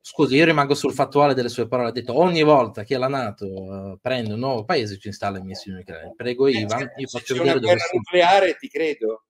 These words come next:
Speaker 2: Se c'è una guerra mondiale nucleare, vedi come mettono i missili a ridosso del nemico, ma ti pare che li lasciano in Portogallo? <laughs> Certo che li mettono al fronte est, no? <laughs> E, e quello è lo scenario di cui stavamo parlando.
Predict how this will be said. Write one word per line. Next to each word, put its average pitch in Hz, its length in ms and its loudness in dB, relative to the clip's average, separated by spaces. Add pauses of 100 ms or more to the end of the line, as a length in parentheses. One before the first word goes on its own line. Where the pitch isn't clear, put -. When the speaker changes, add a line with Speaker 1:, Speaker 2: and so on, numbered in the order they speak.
(520)
Speaker 2:
Se 135 160 -8
c'è 165 180 -2
una 165 140 0
guerra 175 320 4
mondiale 175 600 4
nucleare, 175 920 2 (140)
vedi 180 260 0
come 151 300 -2
mettono 147 380 -2
i 147 40 -2
missili 135 840 -8 (440)
a 165 120 6
ridosso 175 600 6
del 151 180 0
nemico, 147 640 -2
ma 127 120 -8 (100)
ti 139 100 -18
pare 135 340 2
che 135 140 -4
li 139 120 -2
lasciano 135 760 0
in 131 120 -8
Portogallo? 123 880 -4 (280)
<laughs> - 220 -10
Certo 196 320 2
che 156 100 0
li 156 140 -2
mettono 156 420 0
al 139 100 0
fronte 147 560 0
est, 113 280 -6
no? 139 300 -6 (420)
<laughs> - 120 -12 (300)
E, - 180 -6
e 165 140 -8
quello 196 280 8
è 160 40 8
lo 170 120 4
scenario 170 560 2
di 165 140 -12
cui 175 120 -10
stavamo 151 460 0
parlando. 131 680 -2